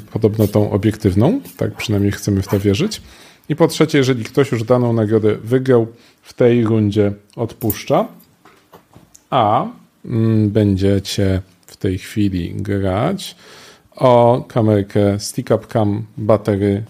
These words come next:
Ringa, sponsora nagród w naszym konkursie, który przy okazji rekrutuje. Link do rekrutacji Ringa znajdziecie w artykule na Zaufanej Trzeciej Strony z zapowiedzią tej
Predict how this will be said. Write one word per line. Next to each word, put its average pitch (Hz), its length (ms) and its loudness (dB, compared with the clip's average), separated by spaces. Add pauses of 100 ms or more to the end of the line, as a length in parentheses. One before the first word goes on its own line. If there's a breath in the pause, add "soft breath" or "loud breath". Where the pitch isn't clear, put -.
Ringa, 113 600 2
sponsora 101 800 0
nagród 98 380 2
w 101 60 -10
naszym 98 300 -2
konkursie, 233 680 -2
który 240 320 -4
przy - 180 -2
okazji 110 480 0
rekrutuje. 113 680 0
Link 107 380 -2
do 110 240 2
rekrutacji 110 580 -2
Ringa 101 300 0
znajdziecie 104 480 0
w - 60 -10
artykule 104 500 0
na 101 140 0
Zaufanej 101 520 -4
Trzeciej 95 260 -8
Strony 95 360 -4
z - 120 -10
zapowiedzią 95 560 0
tej 87 200 -4